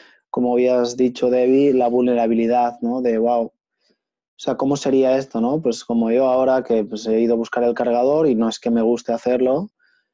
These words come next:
y no me pasa en cada, en cada, digamos, eh, evento que tenemos así, pero hoy ha pasado y bueno. Y, y no es un desastre, o sea, podía pasar, he cambiado de lugar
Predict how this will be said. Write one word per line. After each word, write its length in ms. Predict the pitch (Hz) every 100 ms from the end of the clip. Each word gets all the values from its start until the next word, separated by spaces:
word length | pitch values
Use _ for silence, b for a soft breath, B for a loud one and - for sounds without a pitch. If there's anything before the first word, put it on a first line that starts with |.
| _ _
y 140 | 117
no 120 | 117 117
me 120 | 117
pasa 320 | 117 123 123
en 80 | 120
cada, 600 | 123 123 123 120 117 117
en 140 | 123
cada, 560 | 120 120 120 120 120 120
digamos, 440 | 120 120 120 120 123
eh, 200 | 117 120
evento 360 | 123 123 120
que 80 | 120
tenemos 280 | 117 123 123
así, 320 | 123 - 151
pero 160 | 160 123
hoy 120 | 117
ha 60 | 117
pasado 520 | 117 - 113 107 135
y 100 | 151
bueno. 360 | 117 107 117 160 _ b b b b b _ _ _
Y, 360 | 127 123 117
y 20 |
no 140 | 127 139
es 80 | 143
un 180 | 147
desastre, 520 | 135 131 165 - 113 107
o 100 | -
sea, 380 | 127 117 113 - _ _ _ _ _ 123 113 107
podía 280 | 117 123
pasar, 440 | 120 120 - 110 135
he 100 | 120
cambiado 460 | - 117 120 117
de 280 | 120 117 117
lugar 600 | 120 123 151 165 175 180